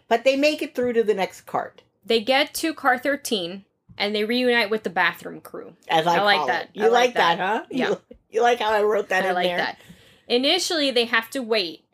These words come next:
Speaker 1: Mm-hmm.
Speaker 2: And they kinda split up again, and, you know, the original people <laughs> stay in the bathroom, and then the other three guys hide in the bathroom really quick because the light is still going on, and the zombies are still, still around. They wait for a tunnel.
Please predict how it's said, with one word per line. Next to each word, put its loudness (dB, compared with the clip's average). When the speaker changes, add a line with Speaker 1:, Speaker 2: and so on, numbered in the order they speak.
Speaker 1:
Mm-hmm. -12
Speaker 2:
And 0
they 0
kinda -4
split -6
up -4
again, 0
and, -6
you -4
know, -2
the -2
original 0
people -6
<laughs> -12
stay 4
in 2
the 2
bathroom, 0
and -4
then -2
the 0
other 2
three -8
guys 0
hide 2
in -2
the -4
bathroom 0
really -6
quick 0
because -6
the -8
light 2
is -4
still -4
going -6
on, 2
and 0
the 2
zombies 0
are 0
still, -4
still -4
around. -8
They 2
wait 4
for 2
a 4
tunnel. 0